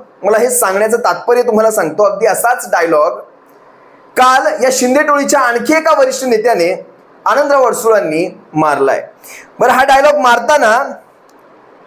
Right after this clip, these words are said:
त्यांनी गजाभाऊ कीर्तीकरांची बाजू घेतलेली आहे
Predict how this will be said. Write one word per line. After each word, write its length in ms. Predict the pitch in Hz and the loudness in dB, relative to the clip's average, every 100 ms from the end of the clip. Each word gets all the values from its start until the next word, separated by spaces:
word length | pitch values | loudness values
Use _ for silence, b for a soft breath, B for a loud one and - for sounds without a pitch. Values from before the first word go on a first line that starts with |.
| - | -2
त्यांनी 300 | 254 285 311 | 0 0 -2
गजाभाऊ 580 | 185 170 254 254 254 | -2 0 2 2 2
कीर्तीकरांची 640 | 254 247 226 240 262 254 254 | 2 -2 -2 0 0 0 0
बाजू 380 | 190 190 240 | 0 0 0
घेतलेली 440 | 226 220 226 214 202 | 0 0 0 0 2
आहे 440 | 160 151 170 - | 0 0 -2 -4